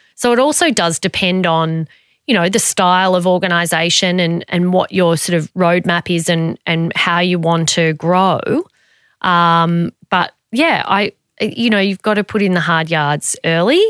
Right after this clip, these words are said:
and you've also just got to keep picking yourself up. Like, I think we have consistently had amazing wins at Smiling Mind, but we still have, you know, I've, I've asked for funding,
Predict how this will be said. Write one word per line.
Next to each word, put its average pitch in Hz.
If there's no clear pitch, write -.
and 226
you've 233
also 240
just 254
got 269
to 269
keep -
picking 180
yourself 160
up. -
Like, 196
I 196
think 208
we 240
have 202
consistently 214
had 185
amazing 180
wins 175
at 180
Smiling 180
Mind, 208
but -
we 247
still 226
have, 170
you 254
know, 202
I've, 208
I've 202
asked 208
for 180
funding, 170